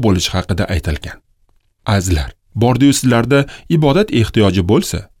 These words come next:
dilkash radio nuqta com saytimizdan foydalanib, bizga xabar qoldiring.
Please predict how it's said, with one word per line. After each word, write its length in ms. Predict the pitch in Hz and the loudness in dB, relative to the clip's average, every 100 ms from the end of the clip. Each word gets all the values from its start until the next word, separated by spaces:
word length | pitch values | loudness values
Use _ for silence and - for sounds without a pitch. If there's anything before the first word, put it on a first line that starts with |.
| 113 | -2
dilkash 380 | 185 - 247 | 0 0 -2
radio 280 | 143 143 165 | 0 0 2
nuqta 320 | 131 123 110 92 | 2 0 -2 -2
com 180 | 165 190 | 0 0
saytimizdan 580 | 90 85 92 85 104 | 0 0 0 0 0
foydalanib, 560 | 101 113 117 127 139 160 - - - | 0 0 2 2 2 0 -4 -18 -6
bizga 280 | 143 156 175 | -2 0 -2
xabar 400 | - 123 123 - | -2 0 -2 -2
qoldiring. 380 | 87 76 80 - | -4 -6 -8 -14